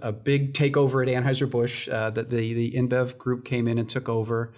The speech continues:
And I, and I will tell you, probably a year before that, I was,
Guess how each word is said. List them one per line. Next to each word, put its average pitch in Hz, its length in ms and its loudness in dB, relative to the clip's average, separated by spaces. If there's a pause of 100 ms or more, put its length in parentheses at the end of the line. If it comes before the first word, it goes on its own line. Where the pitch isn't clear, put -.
(480)
And 139 100 2
I, 139 100 4
and 143 200 2
I 139 80 2
will 131 140 2
tell 202 240 2
you, 131 400 0 (260)
probably 175 1000 0 (180)
a 131 80 2
year 139 300 2
before 143 440 0
that, 117 200 0
I 127 80 -2
was, 120 320 -4